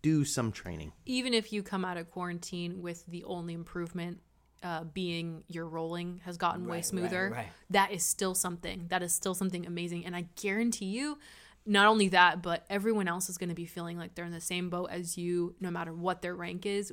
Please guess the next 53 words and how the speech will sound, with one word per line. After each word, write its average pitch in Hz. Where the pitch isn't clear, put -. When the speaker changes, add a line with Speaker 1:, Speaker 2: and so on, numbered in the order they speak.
Speaker 2:
Coming 175
back 175
into 185
the 175
dojo 175
after 175
weeks 175
of 180
not 170
being 180
in 175
the 170
dojo, 190
everyone's 240
gonna 196
feel 190
a -
Speaker 3:
Yeah. 185
Speaker 2:
little 196
rusty. 180
Everyone's 190
gonna 185
feel 180
like, 180
"Oh, 226
what 202
did 175
I 180
do? 190
I 185
didn't 180
learn 196
enough. 190
I 185
didn't 180
work 196
on 190
enough." 185
And 180
so 175
everybody's 233
in 196
the 170
same 170
boat 165
right -
now. -
So -
Speaker 3:
I 151
think 226
also, 160
uh, 123
focusing 202